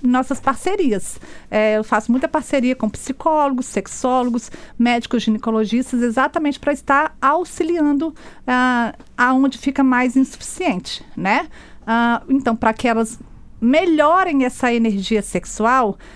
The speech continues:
é, elas têm que tá bem como um todo. E aí, elas precisam melhorar a libido, melhorando também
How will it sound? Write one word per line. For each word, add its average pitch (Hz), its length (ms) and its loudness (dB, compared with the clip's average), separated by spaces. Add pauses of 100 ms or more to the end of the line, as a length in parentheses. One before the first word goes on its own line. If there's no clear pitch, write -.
(140)
é, 220 240 -2
elas 220 240 0
têm 247 160 0
que - 60 -12
tá 233 240 2
bem 240 460 0 (360)
como 247 240 2
um 311 100 -2
todo. 175 440 -4 (760)
E 247 180 2
aí, 226 540 0 (460)
elas 220 220 0
precisam 233 400 0
melhorar 220 580 2
a 226 40 4
libido, 220 480 0
melhorando 233 460 2
também 285 520 0